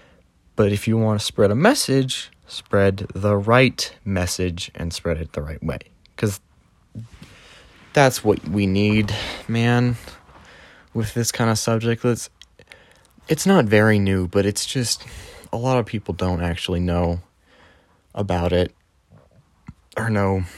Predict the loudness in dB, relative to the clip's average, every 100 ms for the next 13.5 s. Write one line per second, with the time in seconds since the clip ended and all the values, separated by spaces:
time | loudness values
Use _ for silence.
0 | -14 -8 -4 -2 -2 -4 -2 -4 -2 0
1 | 0 -2 -4 0 0 0 -2 -4 -8 _
2 | _ _ _ _ _ _ _ _ _ -20
3 | -16 -6 -6 -6 _ _ _ _ _ _
4 | _ -4 4 6 6 4 0 -4 -6 -8
5 | -8 _ -10 -6 -2 -2 -4 -6 -6 -6
6 | -10 -20 _ _ _ _ _ -2 -2 -2
7 | -6 -4 -4 -4 -6 -8 -8 -12 _ -20
8 | -20 -20 -20 _ _ _ -4 0 2 2
9 | -2 -8 -12 -6 -6 -2 4 6 6 4
10 | -10 _ _ -2 4 6 6 2 -6 -4
11 | -4 0 0 0 0 0 -2 -4 -10 _
12 | _ _ -8 -4 -2 0 2 0 0 -2
13 | 0 -2 -2 -4 -4